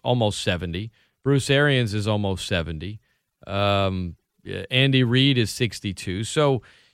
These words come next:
some of these guys, you know, that I've mentioned are, are well respected and have done a good job where they are. Um, now, a lot of them have been established, right? Uh, Mike Zimmer is another guy that's about sixty-five, and,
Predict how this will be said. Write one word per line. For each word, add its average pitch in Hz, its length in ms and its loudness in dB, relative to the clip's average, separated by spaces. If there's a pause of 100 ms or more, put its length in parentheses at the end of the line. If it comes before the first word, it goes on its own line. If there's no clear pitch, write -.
(100)
some 262 240 -2
of 208 100 2
these 143 240 2
guys, 117 720 2
you 123 200 -2
know, 98 240 0
that 120 180 2
I've 113 160 2
mentioned 117 440 -2
are, 92 480 -2
are 95 180 -4
well 120 260 2
respected 95 680 -2
and 87 100 -2
have 85 120 -6
done 110 220 2
a 92 60 2
good 98 340 -2
job 92 480 2
where 95 220 -2
they 78 160 -6
are. 85 360 -2 (360)
Um, 95 380 2
now, 107 180 4
a 98 40 2
lot 104 220 2
of 101 80 -2
them 98 80 -2
have 95 120 -4
been 98 120 -2
established, 104 840 -2
right? 95 360 0 (440)
Uh, 82 440 -4
Mike 120 300 2
Zimmer 127 300 2
is 95 80 0
another 107 280 2
guy 76 280 0
that's 78 300 -6
about 85 280 -4
sixty-five, 80 760 -4
and, 78 180 -8